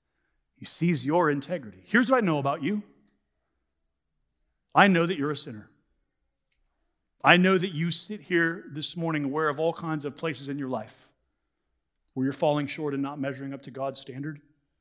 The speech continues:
In fact, because you guys have really good theology, I know that you know that actually sin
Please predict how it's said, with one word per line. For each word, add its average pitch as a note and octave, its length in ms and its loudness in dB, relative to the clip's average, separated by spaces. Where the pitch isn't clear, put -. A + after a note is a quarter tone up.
In C3+ 100 4
fact, D3+ 320 4
because C#3+ 340 -4
you E3 80 -8
guys D3+ 220 0
have C#3 180 -4
really C#3+ 200 -4
good C#3 200 -8
theology, D3+ 520 0
I C3+ 140 0
know D3+ 180 -4
that D3+ 100 -8
you D#3 140 -8
know E3 180 0
that D3+ 100 -2
actually F3 320 -2
sin F3+ 460 -4